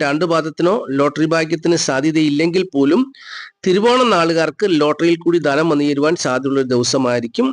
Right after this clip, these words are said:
വ്യാഴാഴ്ച ദിവസം എന്നുള്ളത് പ്രത്യേകം അറിഞ്ഞിരിക്കുക. കുംഭക്കൂറിൽപ്പെട്ട ഔട്ടം രണ്ട് പാദം, ചതയം, പൂരുരുട്ടാതി മുക്കാൽ നാളുകാർ ഭാര്യയും ഭർത്താവും ചേർന്ന് ഒരുമിച്ച് ടിക്കറ്റ് എടുത്താൽ, അപ്പൊ അഥവാ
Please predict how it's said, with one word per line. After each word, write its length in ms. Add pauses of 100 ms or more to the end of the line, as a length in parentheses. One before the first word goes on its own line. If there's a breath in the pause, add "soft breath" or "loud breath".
(420)
വ്യാഴാഴ്ച 460
ദിവസം 260
എന്നുള്ളത് 260
പ്രത്യേകം 440
അറിഞ്ഞിരിക്കുക. 480 (1600 loud breath)
കുംഭക്കൂറിൽപ്പെട്ട 720 (160)
ഔട്ടം 320
രണ്ട് 180
പാദം, 300 (160)
ചതയം, 460
പൂരുരുട്ടാതി 800
മുക്കാൽ 380
നാളുകാർ 400 (120)
ഭാര്യയും 400
ഭർത്താവും 540
ചേർന്ന് 400 (100)
ഒരുമിച്ച് 320
ടിക്കറ്റ് 420
എടുത്താൽ, 320 (920 loud breath)
അപ്പൊ 160
അഥവാ 220